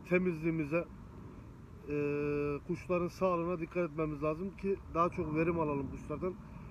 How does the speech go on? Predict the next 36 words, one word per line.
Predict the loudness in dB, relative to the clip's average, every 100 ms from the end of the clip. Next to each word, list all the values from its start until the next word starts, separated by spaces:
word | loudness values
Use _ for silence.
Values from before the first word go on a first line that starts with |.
| -14 -14 -4
E, | 0
yine | 2 4 4
her | 4
zaman | 2 2 2
söylediğim | 2 2 2 2 0
gibi | 4 4
ilerlemiş | 4 2 2 0 0
bir | 2
hastalığı | 2 2 0 2 0 0
tedavi | 0 2 2
etmek | 0 -2 -4 0
çok | -2
zordur. | 0 0 0 -4 -12 -16 -16 -16 -14 2
O | 2
yüzden, | 4 2 2 2
e, | 4 4 4 2 0 -2
geç | 0 0
kalmış | 2 0 0 0
bir | 0
hastalığı, | 0 0 0 2 0 0
e, | 0 -2 -6 -14 -14 -12 -12 4
daha | 6 6
zor | 4
tedavi | 0 2 2 2
edersiniz. | 0 -4 -6 -6 -6 -10 -10 -12 -12 -10 2
O | 2
yüzden | 4 2
kuşlarımızı | 0 -2 0 2 0 -2
takip | 0 0 0 -2
edip, | -2 -4 -2
e, | 0 0 -2 -4 -10 -14 -14 -14 -2
teva-, | 0 0 0
tedavimizi | 0 2 2 0 -2 0
daha | 4 4
önceden | 4 -2 0
yaparsak | 0 0 -2 -4 -10